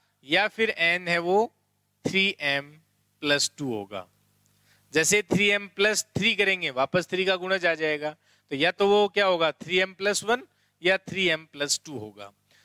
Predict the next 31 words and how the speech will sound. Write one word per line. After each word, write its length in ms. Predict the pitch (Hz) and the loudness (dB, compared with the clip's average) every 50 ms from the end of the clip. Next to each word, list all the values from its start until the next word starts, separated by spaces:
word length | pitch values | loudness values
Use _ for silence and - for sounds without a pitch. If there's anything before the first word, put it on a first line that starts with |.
| _ - | _ -2
तो 60 | 165 | -2
अब 100 | 170 165 | 0 2
ये 80 | 180 180 | 0 0
दोनों 280 | 170 233 208 170 180 175 | 2 0 0 0 0 -2
केस 280 | - 170 175 160 - | 0 0 -2 -2 -2
में 100 | - 156 139 | -6 -4 -2
देख 180 | 160 185 175 | -2 -2 0
लेते 280 | 185 190 190 - - 190 | 0 -2 -2 -2 -2 -2
हैं 160 | 185 185 180 _ _ _ _ _ _ _ _ - | -2 -2 -6 _ _ _ _ _ _ _ _ -2
कि 40 | |
अगर 220 | 160 156 160 190 196 190 | 0 0 2 2 2 2
n 160 | 190 196 202 196 | 0 -2 -2 -2
मेरा 200 | 190 190 196 196 | -2 0 0 -2
थ्री 220 | - - 160 185 185 | -2 -4 -4 -2 0
एम 120 | 190 190 190 | 0 0 -2
प्लस 300 | - 180 185 180 - 175 | -4 -2 -2 -2 -2 -2
वन 180 | 170 175 175 | -2 -2 -2
हो, 260 | 160 143 147 120 104 - _ _ | -2 -4 -4 -6 -6 -10 _ _
तो 80 | 151 | -4
यह 140 | 147 147 165 | -2 0 2
हो 100 | 165 160 | 2 2
जाएगा 360 | 151 156 160 160 165 175 180 170 | 2 2 0 2 2 0 0 -2
वन 240 | 151 147 151 156 170 | -2 -2 -4 -4 -6
की 160 | 170 - 190 - | -6 -4 -2 0
पावर, 440 | - 160 147 143 143 151 156 165 180 _ _ _ _ _ _ _ _ _ _ _ _ _ _ | 0 0 0 0 0 -2 -4 -6 -10 _ _ _ _ _ _ _ _ _ _ _ _ _ _
यहाँ 160 | 135 139 143 | -4 -2 -2
से 180 | 143 - 170 170 - _ | 0 0 -2 -2 -2 _
थ्री 240 | - 160 165 185 190 196 196 202 - _ _ _ _ _ _ _ _ _ _ _ _ _ _ _ _ _ _ _ _ _ _ _ _ - | -4 -2 0 0 0 0 -2 -6 -12 _ _ _ _ _ _ _ _ _ _ _ _ _ _ _ _ _ _ _ _ _ _ _ _ 0
एम 320 | 160 156 160 170 175 175 - - | 0 2 2 0 -4 -8 -8 -4
प्लस 320 | 165 165 170 160 - - - | -2 0 0 0 -2 -4 -2
वन 340 | 143 175 180 170 160 147 | 0 0 0 0 -2 -8